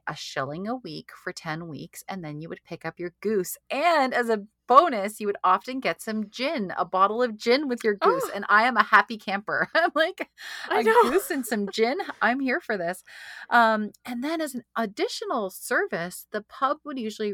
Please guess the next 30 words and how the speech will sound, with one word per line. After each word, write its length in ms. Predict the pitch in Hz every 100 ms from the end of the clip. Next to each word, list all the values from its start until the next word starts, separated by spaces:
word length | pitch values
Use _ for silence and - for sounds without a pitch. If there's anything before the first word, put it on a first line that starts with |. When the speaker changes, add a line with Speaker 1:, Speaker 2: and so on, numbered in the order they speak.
| -
Speaker 1:
offer 320 | 175 185 - 180
to 100 | 165
roast 480 | 156 175 233 -
your 140 | 175 147 -
goose 340 | 147 - -
for 140 | - 160
you 160 | 151
too, 520 | - - 339 220 - -
because 320 | 220 - 196
that's 340 | - 190 269 185
a 80 | 190
ton 320 | - - 196 196
of 180 | 170
work, 260 | - 73 120 185
right? 280 | 170 180 349
And 140 | 269
Speaker 2:
Mm, 60 | 190
Speaker 1:
having 260 | 170 226
all 160 | 160 160
of 60 | 156
the 60 |
Speaker 2:
mm-hmm. 80 | 175
Speaker 1:
things 240 | 202 160 165
you 80 | 156
would 100 | 147
need 160 | 147 151
to 60 |
do 260 | - 143 139
it. 200 | - -
So, 300 | - 175